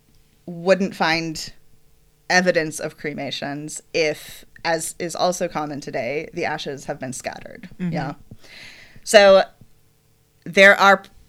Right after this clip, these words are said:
Speaker 1: almost certainly more, like, peoples that have practiced cremation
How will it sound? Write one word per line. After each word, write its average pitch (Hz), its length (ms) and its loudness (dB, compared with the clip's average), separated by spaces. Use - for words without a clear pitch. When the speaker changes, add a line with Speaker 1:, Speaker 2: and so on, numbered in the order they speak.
Speaker 1:
almost 240 380 2
certainly 160 760 -2
more, 170 880 0
like, 135 240 -8
peoples 156 960 -6
that 165 300 0
have 180 640 2
practiced 190 540 -2
cremation 95 880 -12